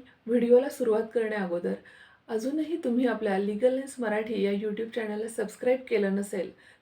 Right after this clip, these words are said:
तर सबस्क्राईब करा, व्हिडिओ आवडत असतील तर लाईक करा आणि तुम्हाला पुढचा व्हिडिओ कुठल्या विषयावर हवा हे सांगण्यासाठी कमेंटही करायला विसरू नका. चला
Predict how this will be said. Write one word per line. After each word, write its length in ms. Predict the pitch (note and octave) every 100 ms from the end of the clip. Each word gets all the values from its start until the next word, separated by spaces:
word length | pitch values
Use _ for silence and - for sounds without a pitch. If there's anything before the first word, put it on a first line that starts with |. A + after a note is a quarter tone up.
| -
तर 60 | G#3+
सबस्क्राईब 580 | - G3+ - A#3+ A#3+
करा, 240 | A#3+ A#3+ A#3+ - _ - _
व्हिडिओ 280 | A3 G#3+ A3+
आवडत 340 | A3+ A3 G#3+ A3
असतील 320 | G#3+ A3+ A3
तर 80 | G#3
लाईक 320 | G3+ G3+ A3 -
करा 220 | B3 C4 C4 - - - -
आणि 200 | A3 A#3
तुम्हाला 300 | A#3+ A#3 B3
पुढचा 340 | A#3+ A3+ A3
व्हिडिओ 340 | A#3 A3+ G#3+ A3+
कुठल्या 520 | A3+ A#3+ - A#3 C#4+
विषयावर 500 | C#4+ A#3+ B3 A#3 A#3+
हवा 340 | A3+ F#3 F#3 F#3+ - - -
हे 60 | B3
सांगण्यासाठी 580 | A#3+ G3+ G3 G3+ G#3+ B3+
कमेंटही 640 | B3+ A3 G3 F#3 F#3+ G3+
करायला 340 | F#3 F3+ F3 F3+
विसरू 300 | F#3 F3+ F3+
नका. 280 | F#3 F#3 G3 - - _ -
चला 160 | G#3+